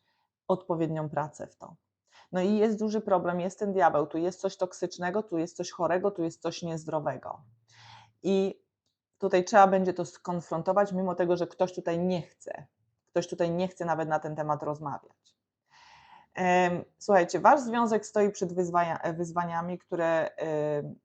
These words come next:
wymagają szczerości, determinacji, aby sobie z nimi poradzić. Ten diabeł, te dwa miecze, e, wskazują na potencjalne konflikty,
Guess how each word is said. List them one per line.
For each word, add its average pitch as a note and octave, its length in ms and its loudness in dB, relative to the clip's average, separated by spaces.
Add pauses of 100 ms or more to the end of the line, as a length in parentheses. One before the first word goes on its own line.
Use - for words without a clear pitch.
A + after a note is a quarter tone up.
(160)
wymagają D#3+ 840 2 (260)
szczerości, F3 800 0
determinacji, D#3+ 840 -4
aby E3+ 200 0
sobie D#3+ 280 -2
z D3+ 80 -12
nimi D#3 200 -6
poradzić. D3 580 -8
Ten D#3 180 -6
diabeł, G3 440 2
te F3+ 120 -6
dwa D#3 200 -2
miecze, F3+ 500 -4 (760)
e, D#3 540 2
wskazują E3+ 640 0 (120)
na E3+ 80 -4
potencjalne D#3+ 1040 0
konflikty, - 640 -8